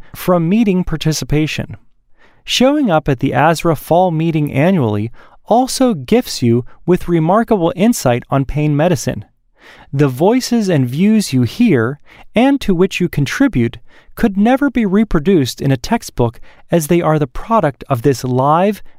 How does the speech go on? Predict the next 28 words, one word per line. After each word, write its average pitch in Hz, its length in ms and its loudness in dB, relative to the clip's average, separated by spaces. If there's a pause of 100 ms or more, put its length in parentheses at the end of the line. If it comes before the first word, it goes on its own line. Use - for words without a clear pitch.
nutrient-rich 185 880 0
meeting 202 360 2
environment. 147 720 0 (720)
You 208 140 2
gain 233 280 2
a 160 120 0
national 190 720 2
and 135 300 0
international 202 720 0
perspective 147 720 -2 (260)
on 190 220 2
hot 233 420 -2
topics 226 520 0
in 156 260 2
medicine 120 480 0 (420)
and 233 320 4
on 156 140 2
emerging 151 420 2
ideas. 131 640 0 (600)
You 240 200 2
bring 262 420 2
these 220 220 2
ideas 165 600 2 (120)
back 196 260 -2
to 156 120 0
your 135 220 2
home 208 360 0
institution, - 800 -2